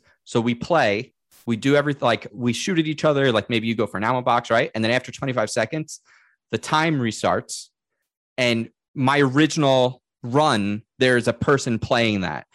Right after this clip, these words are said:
but now I'm a, doing another run. So now I know, like, okay, maybe Tom, you blew my head off with a sniper. I know where you're gonna be with that character. So I then this time go and take that sniper out. So my other dude lives. So now the score went from you being up by one to me being up by one.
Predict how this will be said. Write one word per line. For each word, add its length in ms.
but 120
now 200
I'm 280
a, 80
doing 200
another 480
run. 360
So 120
now 220
I 180
know, 300
like, 240
okay, 240
maybe 520
Tom, 340
you 280
blew 160
my 160
head 140
off 180
with 140
a 60
sniper. 520
I 160
know 140
where 140
you're 440
gonna 160
be 300
with 160
that 180
character. 420
So 220
I 260
then 220
this 160
time 220
go 240
and 100
take 200
that 180
sniper 340
out. 200
So 80
my 120
other 220
dude 260
lives. 460
So 160
now 220
the 80
score 260
went 220
from 120
you 140
being 260
up 220
by 140
one 300
to 120
me 160
being 220
up 160
by 100
one. 300